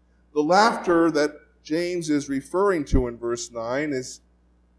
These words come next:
it represents the casual way or the indifference to which we respond to our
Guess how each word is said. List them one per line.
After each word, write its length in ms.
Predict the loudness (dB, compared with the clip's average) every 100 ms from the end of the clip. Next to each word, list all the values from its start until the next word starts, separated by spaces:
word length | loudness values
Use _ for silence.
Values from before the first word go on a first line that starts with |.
| -16
it 100 | -4
represents 800 | 4 4 6 0 2 -2 -2 -4
the 120 | -12
casual 840 | -14 -8 -2 -2 -2 -2 0 2 0
way 340 | 0 0 0
or 160 | 0 -2
the 300 | -6 -8 -8 -16 _ -4
indifference 800 | -4 -2 2 2 0 -6 -6 -10
to 140 | -6
which 300 | -2 -2 -2
we 160 | 0 0
respond 960 | 0 -6 -10 -14 -8 -4 -2 -2 -4 -8
to 160 | -4
our 300 | -2 -2 -4